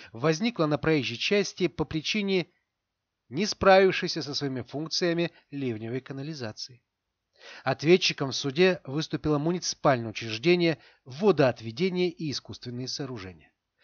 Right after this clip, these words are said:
Ответчик утверждал, что истец, видя затопление проезжей части, должен был самостоятельно сделать вывод о недопустимости движения по ней. Также говорилось об экстремальных погодных условиях,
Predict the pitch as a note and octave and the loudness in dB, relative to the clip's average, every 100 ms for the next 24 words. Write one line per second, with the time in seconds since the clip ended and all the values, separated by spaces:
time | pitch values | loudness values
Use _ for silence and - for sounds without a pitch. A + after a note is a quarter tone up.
0 | - - - B2+ B3 - - - - G3+ | -20 -14 -10 -2 0 0 -4 -8 -2 -2
1 | E3 F#3+ C3 - D3 C3+ A#2 - G#2 F#2 | 4 6 6 0 -2 -2 -4 -4 -4 -2
2 | - - - _ C3+ F#3+ F#3 E3+ D#3+ - | -4 -10 -12 _ -6 -4 2 4 4 0
3 | _ - G#2 D3+ G3 G3 A3 E3 A#2+ D3 | _ -18 -8 0 0 2 0 -2 -2 -2
4 | B2+ B2 - G#3 F3 - E3 - - _ | -2 -4 0 2 2 -2 -4 -6 -20 _
5 | - F#3+ F3 F3 F#3 D#3+ - D#3+ D#3 - | -2 0 0 0 0 0 -4 -6 -6 -4
6 | B2 F#3 F#3+ E3+ G#2+ A2+ G2+ - C#3 A#2+ | -2 -2 -2 -8 -8 -8 -8 -4 -2 -2
7 | - - C#3+ C3+ - D3 - A#2+ G2+ A#2+ | -4 -6 -6 -6 -6 -8 -6 -8 -10 -12
8 | A2+ C3 A#2+ F2+ - A#2 D#2+ _ _ _ | -8 -6 -6 -8 -12 -14 -14 _ _ _
9 | _ _ - - - D3 C#3 C#3 D#3 D#3+ | _ _ -20 -10 2 2 2 2 4 6
10 | D#3+ C3+ - C#3+ C3 C#3+ - - D3+ E3 | 6 4 0 -2 -2 0 0 -2 0 2
11 | F3+ D3 - D3 F3 E3+ - E3+ - A3 | 0 -2 -2 -2 -2 -4 -6 -10 -2 2
12 | G3 B2+ - | 2 0 -4